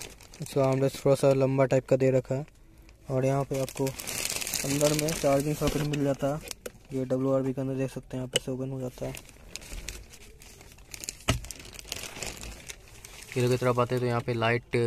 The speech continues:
के switches मिल जाते हैं। और यहाँ पे sunroof ऐसे on हो जाता है, One touch ऐसे on हो जाता है sunroof, इसमें sunroof दे रखा है। और यहाँ से फिर one touch ये।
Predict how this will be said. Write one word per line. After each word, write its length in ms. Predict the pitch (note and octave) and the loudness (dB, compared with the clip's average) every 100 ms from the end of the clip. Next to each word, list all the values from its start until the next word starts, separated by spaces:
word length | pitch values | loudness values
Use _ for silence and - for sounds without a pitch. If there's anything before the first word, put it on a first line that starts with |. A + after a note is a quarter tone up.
| A#2 A2+ G#2 - - - | 2 0 -4 -12 -18 -6
के 80 | A2+ | -2
switches 400 | A2+ G#2+ A2+ A2+ | -2 -2 -2 -2
मिल 160 | A2 | 0
जाते 240 | A2 G#2+ G#2+ | -2 -2 -2
हैं। 180 | A2 - - - - - - - - - - - - - - | -2 -6 -18 -20 -20 -20 -20 -18 -18 -20 -20 -20 -20 -14 -4
और 280 | G#2 G#2 G#2+ | -2 0 0
यहाँ 160 | G#2+ | 0
पे 140 | G#2 A2 | -2 -4
sunroof 380 | A2 G#2 G#2+ | -4 -2 -2
ऐसे 180 | G#2+ G#2 | -2 0
on 220 | G#2+ G#2+ | 0 0
हो 100 | A2 | 0
जाता 360 | G#2+ G#2 - G#2+ | -2 -2 -2 -4
है, 80 | A#2 - - - - - - - - - - | -6 -12 -12 -8 -8 -10 -6 -6 -6 -12 -4
One 280 | A2 G#2+ A2 | 4 8 8
touch 240 | A2+ A2 | 6 2
ऐसे 240 | A#2 - A2+ | -2 0 0
on 180 | G#2+ A2 | 2 2
हो 100 | A2 | 2
जाता 220 | A2 A#2 | 2 2
है 80 | A2 | 0
sunroof, 380 | - G#2+ A#2 A2+ | 0 0 0 0
इसमें 180 | A2 | -2
sunroof 340 | A2 G#2+ G#2+ A2 | -2 -2 -2 0
दे 160 | A2 | 2
रखा 240 | G#2+ G#2+ A2 | 2 2 -2
है। 160 | A#2 B2 - - - - - - - A#4 A#4 B4+ B4+ A#4 A4+ A4+ - B4+ - - - - | -2 -6 -14 -16 -16 -14 -12 -12 -14 -12 -12 -12 -12 -12 -12 -12 -14 -12 -12 -8 -6 -4
और 100 | A2 | -2
यहाँ 220 | A2 A2 | 0 0
से 140 | A2+ | -2
फिर 240 | A2 A2+ A2 | -6 -6 -4
one 240 | G#2+ A2 | -4 -4
touch 280 | A#2 A#2 - | -6 -6 -6
ये। 200 | A2+ | -6